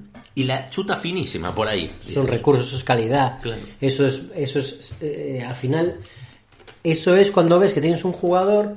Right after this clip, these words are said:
Speaker 2: por encima
Speaker 1: Mm.
Speaker 2: de esta categoría de primera ref. Diego Villares es uno. No nos sobran jugadores que estén claramente por encima de la categoría.
Speaker 1: Mm.
Speaker 2: O, o, o, ya, mira, no voy a decir claramente por no ser,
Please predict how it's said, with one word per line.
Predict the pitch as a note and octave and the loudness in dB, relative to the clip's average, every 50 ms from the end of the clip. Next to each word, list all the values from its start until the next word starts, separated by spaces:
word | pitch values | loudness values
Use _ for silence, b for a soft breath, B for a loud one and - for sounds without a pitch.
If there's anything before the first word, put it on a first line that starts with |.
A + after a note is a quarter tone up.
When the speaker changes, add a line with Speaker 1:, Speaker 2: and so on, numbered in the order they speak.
| - | 0
Speaker 2:
por | - D#3+ D3+ C#3 | 4 4 6 6
encima | B2+ A#2 A2+ - - G#3 G#3 D3+ - - - - - | 4 2 0 0 2 2 2 2 0 -2 -6 -8 -6
Speaker 1:
Mm. | D#3 D#3+ C#3 C3 - | -6 -4 -4 -2 2
Speaker 2:
de | B2 C#3+ D3 | 4 6 6
esta | C#3+ C#3 - D3 A#2 | 4 4 2 0 0
categoría | C#3 B2+ C3 B2+ B2+ B2+ B2+ B2+ B2 | 0 0 2 2 2 2 2 2 0
de | A#2+ A2+ | -2 -2
primera | - B2 A#2 A#2+ A2 G#2+ | -4 -4 -4 -4 -4 -6
ref. | A2 G2+ G#2 G#2 G2+ - B B B B B B | -8 -8 -10 -12 -12 -14 B B B B B B
Diego | D3+ G3 B3 | 0 2 2
Villares | A3+ A3+ B3+ C4 A3+ - | 4 4 4 2 2 2
es | B2+ - - | 0 -2 0
uno. | D#3+ C#3+ A#2 G2+ G2+ - B B B B B B | 0 0 0 0 -4 -10 B B B B B B
No | - G3+ B3 | 6 8 8
nos | C4 A#3 - | 8 6 6
sobran | - C3+ A2+ G#2+ G2+ G2+ G2 G2+ G2 - - - | 4 2 2 2 -2 -6 -10 -12 -16 -16 -20 -20
jugadores | - - D3+ C#3+ C#3+ D3+ E3 G#3 A#3+ B3 C4 C4+ C4 - - - b b b b b b b b b b b b _ - - - - - - | -4 0 4 4 6 6 8 6 6 6 4 2 0 -6 -12 -18 b b b b b b b b b b b b _ -20 -20 -20 -20 -8 -4
que | - C3+ | -2 -2
estén | B2+ - F#3+ G#3 G#3+ | 0 4 4 4 6
claramente | G3+ G3 E3+ E3 D#3 F3 F#3 F3+ F3+ F3 | 6 6 8 8 8 6 6 4 2 0
por | - - - - C#3+ C3 | -2 -8 -6 -2 0 2
encima | B2 C#3+ C#3+ C#3 | 4 4 6 6
de | B2 | 4
la | A#2 | 4
categoría. | A#2+ A#2 A2+ G2+ G2+ G2+ G2 - | 0 -2 -4 -4 -6 -8 -8 -10
Speaker 1:
Mm. | G#2 G#2 G#2 G#2 - - - - | -10 -10 -10 -10 -12 -14 -12 -10
Speaker 2:
O, | |
o, | - - - - E3+ - - G3 | -6 -2 0 2 2 4 4 4
o, | F#3 - - - - D#3 | 2 2 0 -4 -10 -8
ya, | C3+ - - | -8 -8 -8
mira, | - C#3+ D#3 D3 D3 C#3+ | -8 -8 -6 -4 -2 -2
no | B2 C3 | 0 0
voy | D3+ | 0
a | E3+ | 0
decir | F3+ F3 - | 0 0 0
claramente | E3+ D#3 C#3+ C#3+ D#3 E3+ D#3 - C3+ | 0 2 2 2 2 2 2 0 0
por | A#2+ C3+ C3+ C3 | 0 0 0 0
no | C3+ C3+ | 0 0
ser, | C3 D3+ C#3+ B2+ - | 0 0 0 0 -2